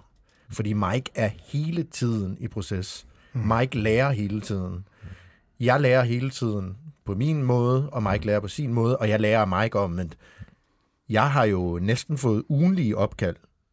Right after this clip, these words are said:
Speaker 1: fra Mike, <laughs> hvor vi lægger kursen lidt om, eller der skal
Speaker 3: Ja.
Speaker 1: ske noget meget stort nyt, eller, øhm, så jeg ved, du også, du er måske også der på en eller anden måde, hvor du er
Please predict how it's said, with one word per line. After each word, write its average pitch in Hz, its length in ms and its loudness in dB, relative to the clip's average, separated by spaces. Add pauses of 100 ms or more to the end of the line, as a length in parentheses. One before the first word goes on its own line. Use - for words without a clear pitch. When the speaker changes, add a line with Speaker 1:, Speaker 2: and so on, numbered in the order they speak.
(360)
Speaker 1:
fra - 260 -2
Mike, 117 420 2 (280)
<laughs> - 320 2
hvor 131 140 6
vi 113 100 0
lægger 110 240 2
kursen 135 460 0
lidt 113 180 2
om, 113 300 2
eller 98 400 0
der 92 140 0
skal 87 200 -2
Speaker 3:
Ja. - 0 -
Speaker 1:
ske - 380 -4
noget 110 240 -2
meget 101 320 2
stort 117 340 -4 (100)
nyt, 110 540 -2
eller, 90 560 -4
øhm, 107 460 -10
så - 120 -2
jeg 135 140 2
ved, 180 120 2
du 143 220 4
også, - 380 2 (420)
du 156 120 4
er 151 80 6
måske 117 360 2
også 139 200 2
der 123 320 2
på - 140 -4
en 127 120 0
eller 117 140 0
anden 120 140 2
måde, 120 240 4
hvor 113 140 4
du 143 260 2 (640)
er 131 60 -6